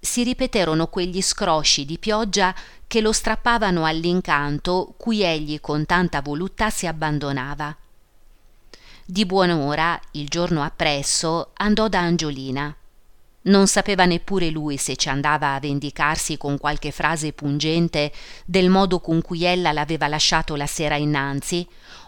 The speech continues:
oppure a riavere intero, al colore di quel viso, il sentimento che nella notte era stato minato in lui da una dolorosa riflessione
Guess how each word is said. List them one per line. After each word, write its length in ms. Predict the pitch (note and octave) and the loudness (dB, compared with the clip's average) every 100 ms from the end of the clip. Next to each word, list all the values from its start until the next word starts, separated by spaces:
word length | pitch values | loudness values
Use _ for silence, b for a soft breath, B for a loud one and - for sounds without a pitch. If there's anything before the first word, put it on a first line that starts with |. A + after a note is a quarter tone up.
| - | 0
oppure 720 | A3 A3 A#3 C4 C4 A#3+ - - - | 0 0 0 2 2 0 -4 -6 -2
a 100 | G#3 | 0
riavere 600 | A3 A3 G#3+ F#3+ C#3 C3+ | 2 2 2 2 2 -2
intero, 920 | C3+ D3 D3 F#3 D#3 C3+ C#3 C3 - | -2 -2 0 0 0 -2 -4 -6 -8
al 180 | - C#3+ | -4 -4
colore 420 | - D3 E3 F3 | -4 -4 -2 -2
di 120 | D3 C#3 | -4 -6
quel 260 | D#3+ E3 | -4 -4
viso, 540 | D3 D3 C#3 D#3 E3+ F3+ B B B | -4 -6 -4 0 0 -2 B B B
il 140 | A#3 G#3+ | -2 0
sentimento 640 | - A3 A#3+ A#3 B3 G#3 | 2 2 4 4 4 2
che 140 | F3+ | 0
nella 260 | F3 F3 F#3 | 0 0 2
notte 680 | F#3 C#3+ C#3 - E3+ F3 - | 2 0 -4 -4 -2 -2 -4
era 240 | F#3+ F3+ | -2 -2
stato 360 | F#3 - G#3 G3 | 0 -2 0 2
minato 580 | F3 F3+ D#3+ D3+ - C#3+ | 4 4 4 2 0 -2
in 160 | D3 | -2
lui 360 | D#3+ G#3 A#3+ A3 B B B | -2 -2 -2 -2 B B B
da 200 | F#3 G3+ | -2 2
una 220 | G#3 G#3 | 4 4
dolorosa 720 | F3+ A3+ A3+ G#3+ A#3+ B3 A#3 F#3+ | 2 0 0 0 0 0 -2 -2
riflessione 1000 | F3+ - F#3 - - D3+ C3 C#3 D3 | -2 -2 -2 -2 -2 -2 -2 -2 -4